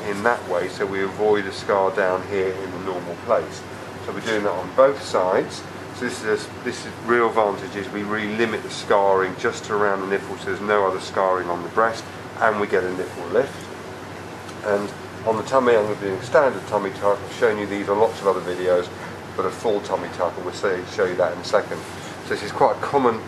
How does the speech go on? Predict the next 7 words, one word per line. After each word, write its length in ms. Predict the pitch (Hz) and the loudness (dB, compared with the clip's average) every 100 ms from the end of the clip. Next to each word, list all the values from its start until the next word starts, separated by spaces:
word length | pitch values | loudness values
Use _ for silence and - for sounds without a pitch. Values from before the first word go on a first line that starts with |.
| 101 | -4
uh, 120 | 95 | -4
combination, 760 | - 104 95 104 107 101 110 104 - - - - | 0 0 2 4 2 2 0 0 -4 -12 -10 0
breast 300 | 143 143 113 | 2 0 -8
enhancement, 720 | 95 101 98 - 101 95 107 | 0 2 2 -2 -4 -4 -2
minimising 640 | 110 98 95 90 92 90 | 0 2 2 2 -2 -4
the, 400 | 90 87 90 87 | -4 -4 0 0
um, 100 | 87 | 0